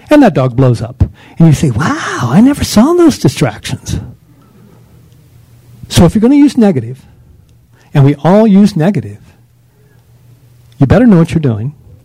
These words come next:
and you better know your dog. And for the grad-, for the people in here that have guide dogs, you know your dog. You know what you need to do in face of a distraction. So you're gonna calmly drop that harness handle. And then you're gonna ask your dog to touch.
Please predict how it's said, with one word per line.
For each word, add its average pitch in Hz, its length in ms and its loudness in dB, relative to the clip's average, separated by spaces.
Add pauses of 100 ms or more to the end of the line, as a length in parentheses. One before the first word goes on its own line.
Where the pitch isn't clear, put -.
(260)
and 131 120 2
you 113 60 0
better 123 220 2
know 151 140 2
your 147 140 2
dog. 98 360 -6 (840)
And 131 140 4
for 135 140 0
the 123 140 0
grad-, 139 420 -2
for - 100 -2
the 131 100 0
people 165 220 2
in 151 120 4
here 147 140 4
that 117 120 -6
have 233 360 -8
guide 104 240 -8
dogs, 104 380 -12 (500)
you 170 140 4
know 180 160 2
your 143 160 -2
dog. - 360 -18 (400)
You 123 140 -2
know 165 600 2 (140)
what 139 260 -4
you 143 80 0
need 135 260 -2
to - 80 0
do 117 380 0 (280)
in 139 100 2
face 123 300 -2
of 127 100 -2
a 117 40 -10
distraction. 113 640 -6 (720)
So - 160 0
you're 196 80 2
gonna 202 180 -2
calmly 208 300 -2
drop 156 240 -4
that 156 140 -8
harness 113 300 -10
handle. 113 300 -10 (1300)
And 127 100 4
then 175 100 4
you're 226 80 2
gonna 180 140 2
ask 151 240 0
your 147 80 0
dog 127 200 0
to 170 80 0
touch. - 440 -6